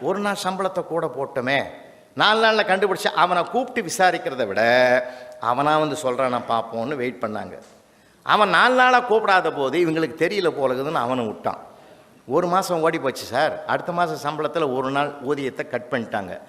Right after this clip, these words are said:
அடுத்த செகண்டே வந்து நின்னுட்டான் சார். "என்ன சார், ஒரு நாள் சம்பளத்தை குறைச்சிட்டீங்க?" "போன மாசம் ஒரு நாள் சம்பளம் கூடுதலா கொடுத்தனே,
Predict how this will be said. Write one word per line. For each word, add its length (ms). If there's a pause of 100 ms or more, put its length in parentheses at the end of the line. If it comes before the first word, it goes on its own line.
(300)
அடுத்த 280 (100)
செகண்டே 300
வந்து 180
நின்னுட்டான் 320
சார். 280 (1500)
"என்ன 160
சார், 180
ஒரு 200
நாள் 140
சம்பளத்தை 420
குறைச்சிட்டீங்க?" 460 (1120)
"போன 280
மாசம் 380
ஒரு 160
நாள் 200
சம்பளம் 500
கூடுதலா 520
கொடுத்தனே, 720